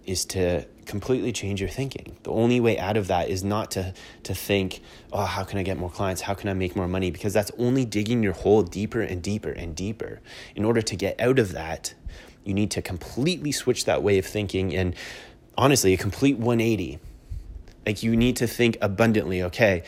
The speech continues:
how can I provide more value for my clients? How can I give more? Even though you probably have nothing to give, how can you give more?" Like, dig deep down and, and find that answer and deliver that answer, because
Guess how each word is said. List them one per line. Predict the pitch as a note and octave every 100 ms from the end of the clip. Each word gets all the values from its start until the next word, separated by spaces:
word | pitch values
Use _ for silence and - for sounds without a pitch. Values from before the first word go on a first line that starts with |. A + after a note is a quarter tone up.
| - - - -
how | A2+
can | A2+
I | A2
provide | A2+ G#2+ G2+
more | G2+ C3
value | G#2+ F2+ F2+
for | E2
my | E2+
clients? | D#2+ D#2 D#2+ -
How | A2+
can | B2
I | G#2+
give | F2+ A2 C3+ A2+
more? | F#2 F2
Even | - D3+ F3+
though | D#3+
you | D3 C#3+
probably | - C#3 D3
have | C3+ C3
nothing | B2 B2 C#3+ A#2
to | G2
give, | F#2+ D3+ - -
how | - D3
can | - E3
you | B2+
give | A#2+ A2+
more?" | G2+ C3 E3 - - _ _ - - _ _ _ _ _ _ _ -
Like, | G#2+ F#2+ G2+
dig | B2 C3 B2
deep | A2+ C3 -
down | G#2 A2 A2 G2+ G#2
and, | G2+
and | F2 G2+
find | - G2+ G#2 G#2
that | G2+ -
answer | F#2 F#2 - F#2
and | F#2
deliver | F2+ F2+ G2 F2
that | E2+ F2 -
answer, | F2 D#2 D2+
because | D#2 D#2+ E2 D2+